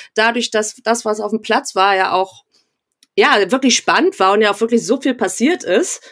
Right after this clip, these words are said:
ich dachte, ja, ich guck das so ein bisschen nebenbei und mach irgendwas anderes, aber da in der Zeit, wenn man einmal aufs Klo <laughs> gegangen ist, wäre schon wieder tausend Tore gefühlt ge-, gefallen. Äh, nee, deswegen, ähm,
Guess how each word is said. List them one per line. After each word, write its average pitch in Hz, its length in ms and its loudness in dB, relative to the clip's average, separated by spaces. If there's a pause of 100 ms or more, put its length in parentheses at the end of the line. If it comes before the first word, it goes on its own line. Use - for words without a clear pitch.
(300)
ich - 80 -12
dachte, 214 220 2
ja, 190 100 4
ich 202 80 2
guck 240 140 -4
das 220 160 0
so 220 40 4
ein 214 60 2
bisschen 214 320 2
nebenbei 190 520 2
und 196 80 0
mach 190 140 -2
irgendwas 185 380 -4
anderes, 233 540 0
aber 180 480 0 (280)
da 180 300 2
in 180 100 -2
der 196 160 2
Zeit, 202 220 -4
wenn 196 100 0
man 185 140 2
einmal 190 220 0
aufs - 180 -6
Klo 240 260 2
<laughs> - 20 -2
gegangen 226 320 0
ist, - 160 0
wäre 311 160 4
schon 320 280 0
wieder 302 180 2
tausend 214 340 -2
Tore 294 280 0
gefühlt 214 400 -2
ge-, 226 180 0 (300)
gefallen. 233 560 2 (480)
Äh, 202 240 0
nee, 220 200 0
deswegen, 226 540 0
ähm, 220 760 2